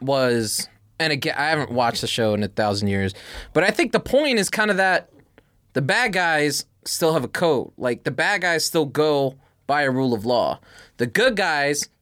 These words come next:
still bend the law. Like, you know what I mean? So it's, it's, it was something of a thing where, oh, they're not as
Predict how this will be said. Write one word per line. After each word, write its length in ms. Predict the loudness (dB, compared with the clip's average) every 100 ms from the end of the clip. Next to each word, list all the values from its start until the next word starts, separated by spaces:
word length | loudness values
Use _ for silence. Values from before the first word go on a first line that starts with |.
| -14
still 340 | -8 0 0
bend 260 | 2 0 2
the 80 |
law. 360 | 2 2 0 -4 -10 -6
Like, 400 | -2 -2 -4 -10
you 120 | -2 0
know 60 |
what 100 | 2
I 40 | 2
mean? 260 | 2 0
So 280 | 0 0 0 -4 -20 -12 -4
it's, 240 | -2 -2 -2
it's, 300 | -2 -2 -8 -14 -14 0
it 140 | 2
was 160 | 2 0
something 420 | 0 0 0 0
of 120 | 0
a 60 | -2
thing 360 | -2 -2 0
where, 520 | 2 2 2 2 0 -4 -16 -18 -18 -16 -4
oh, 240 | 0 2
they're 260 | 2 0 0
not 340 | 0 0 0 0
as 720 | 0 2 2 0 -2 -4 -6